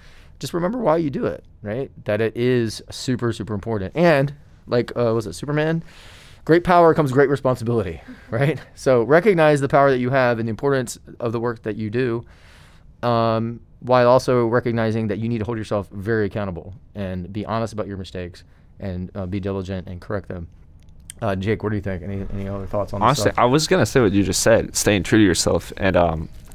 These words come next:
Speaker 2: I feel like there's a lot more to news than just those <laughs> bad stories that you hear and, like, those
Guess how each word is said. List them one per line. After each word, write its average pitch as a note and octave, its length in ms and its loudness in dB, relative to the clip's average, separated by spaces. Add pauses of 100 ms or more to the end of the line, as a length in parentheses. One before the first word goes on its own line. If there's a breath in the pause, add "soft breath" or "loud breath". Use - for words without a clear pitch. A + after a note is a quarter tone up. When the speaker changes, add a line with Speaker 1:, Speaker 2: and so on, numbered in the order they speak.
(100)
Speaker 2:
I G#2+ 100 0
feel C3 280 4
like A2+ 300 4 (460)
there's A#2 200 4
a F2+ 60 2
lot A#2 260 4
more A2+ 320 4
to A2+ 200 -4
news G#2 600 2
than G2 200 2
just - 200 2
those F#2+ 420 4
<laughs> - 540 -20
bad G2 320 2
stories F#2+ 440 2
that F#2 180 0
you F#2+ 80 0
hear F#2+ 460 4
and, E2+ 320 -2
like, F2 280 -6
those E2+ 380 2